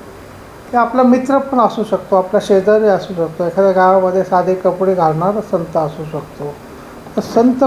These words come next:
कोणाला म्हणायचं, तर जो नेहमी चांगलं वागतो, जो खरं बोलतो, जो इतरांना मदत करतो, तो संत. मग तो संसारी असेल,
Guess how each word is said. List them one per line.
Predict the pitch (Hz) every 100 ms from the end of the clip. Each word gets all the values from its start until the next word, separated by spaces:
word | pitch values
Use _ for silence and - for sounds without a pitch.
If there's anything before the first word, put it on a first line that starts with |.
| 262
कोणाला | 240 240 240
म्हणायचं, | 233 226 233 233 247 254
तर |
जो | 214 220 247 269 262 - - - -
नेहमी | 214 220 240 254
चांगलं | 240 208 208 233
वागतो, | 233 202 - 214
जो | 202 214 -
खरं | 180 208
बोलतो, | 196 190 185 185
जो | 180 190
इतरांना | 185 190 190 202
मदत | 202 190 208 208
करतो, | 190 170 202
तो | 202
संत. | 240 - - - - - - - - - - - - - - - -
मग | 185
तो | 220
संसारी | 220 233 226 247 240
असेल, | 214 175 185 170